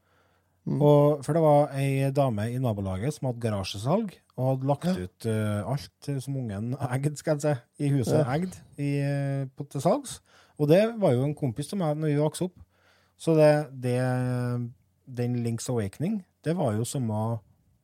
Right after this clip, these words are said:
Speaker 2: save-filer som jeg spilte på når jeg lånte det spillet av han for hundre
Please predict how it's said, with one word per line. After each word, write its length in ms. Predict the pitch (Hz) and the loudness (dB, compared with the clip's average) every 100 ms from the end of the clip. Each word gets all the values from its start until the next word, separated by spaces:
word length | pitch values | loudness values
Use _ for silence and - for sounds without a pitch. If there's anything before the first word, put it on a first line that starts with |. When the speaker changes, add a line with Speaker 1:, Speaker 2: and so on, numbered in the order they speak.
| _ - | _ -10
Speaker 2:
save-filer 560 | - 95 - 98 95 | -4 -4 -2 -4 -4
som 140 | 107 120 | -4 -4
jeg 120 | 101 | -4
spilte 360 | - 101 123 - | -4 -4 -4 -4
på 120 | 143 | -2
når 100 | 131 | 0
jeg 280 | 113 113 117 | 2 2 2
lånte 320 | 120 160 - | 2 -2 -6
det 100 | 160 | -8
spillet 300 | 139 127 101 | -6 -4 -2
av 100 | 110 | -2
han 200 | 110 110 | -2 -2
for 240 | 107 120 117 127 131 _ _ 113 | -4 -4 -4 -8 -16 _ _ -2
hundre 420 | 127 113 95 98 | -2 0 -2 -2